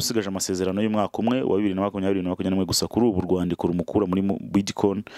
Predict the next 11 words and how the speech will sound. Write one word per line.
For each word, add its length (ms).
rumujyana 320
muri 160
Mukura 240
cyangwa 180
icyitwa 320
release 300
letter 320
ntabwo, 680
eh, 640
azahita 520
arubona. 440